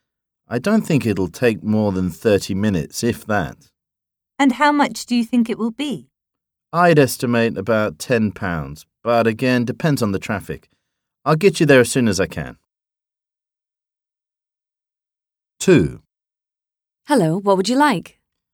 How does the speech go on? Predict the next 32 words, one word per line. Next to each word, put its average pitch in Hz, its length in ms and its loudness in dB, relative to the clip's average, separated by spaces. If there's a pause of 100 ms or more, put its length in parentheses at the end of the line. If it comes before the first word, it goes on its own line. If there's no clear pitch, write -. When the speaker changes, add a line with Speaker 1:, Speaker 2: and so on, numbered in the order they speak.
(240)
Speaker 1:
I'd 107 100 -4
like 175 180 -2
to 143 140 6
order 110 160 4
some 104 160 -2
fish 107 260 -6
and 101 120 -4
chips, 95 400 -2
and 95 120 -6
I 104 60 -4
could 104 160 -6
do 135 140 2
with 98 120 0
a 80 60 -2
pint. 90 460 -4 (520)
What 165 140 0
have 156 140 4
you 143 60 2
got 135 200 4
on 92 100 2
draft? 95 540 0 (760)
Speaker 3:
Sussex 202 460 -4
Mild. 196 460 0 (400)
It's 147 160 -8
very 220 240 2
popular. 170 480 -4 (340)
Speaker 1:
Sounds 139 280 -2
good. 82 220 -6 (2500)
Speaker 3:
Here's 349 140 0
your 277 80 0
bill, 175 180 0
sir. 196 340 -6